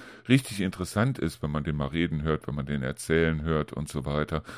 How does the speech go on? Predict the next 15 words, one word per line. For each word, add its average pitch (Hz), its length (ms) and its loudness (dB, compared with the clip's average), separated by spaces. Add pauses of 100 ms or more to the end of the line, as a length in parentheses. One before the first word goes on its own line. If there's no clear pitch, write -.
(260)
Und 85 140 0
wenn 92 100 6
man 98 140 4
sich 87 180 -4
dann 92 240 4
diese, 87 500 2 (1000)
ja, 78 400 -2
diese 73 320 -8
Figur, 95 760 -2 (480)
ähm, 82 360 0
Joko 85 420 2
Winterscheid 80 800 0
im 76 160 -2
Fernsehen 87 560 0
anguckt, 80 500 -2